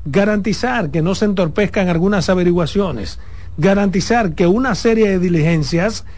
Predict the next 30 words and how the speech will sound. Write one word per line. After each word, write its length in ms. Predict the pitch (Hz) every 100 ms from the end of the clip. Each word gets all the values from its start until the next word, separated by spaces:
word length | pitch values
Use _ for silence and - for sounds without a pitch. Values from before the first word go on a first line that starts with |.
| - - -
eh, 180 | 165 165
no 180 | 196
puedan 280 | 190 208 202
ser 160 | 208 190
bombardeadas 880 | 196 185 185 180 196 208 135 110 - - - -
y 120 | - 214
garantizar 840 | 214 220 208 220 214 190 185 202 - - -
que 160 | 202 180
no 160 | 208
se 160 | 208 220
sustraiga 540 | 214 185 208 202 196
del 140 | 180 165
proceso 640 | 190 160 180 160 180 185 - - -
la 260 | 151 160
persona 800 | 156 143 120 135 135 139 151 185 - - - -
implicada. 680 | 202 147 170 339 330 302 - - - - - - - -
Y 300 | 175 160 147
si 180 | -
en 160 | 139 131
un 180 | 143 160
año 280 | 185 214 226
y 40 |
medio 440 | 233 262 240 226
no 180 | 208 170
se 140 | - 151
pueden 400 | - 175 175 170
hacer 320 | 156 175 160
todas 200 | 180 170
las 220 | 170 -
averiguaciones, 880 | 170 170 175 170 226 208 196 196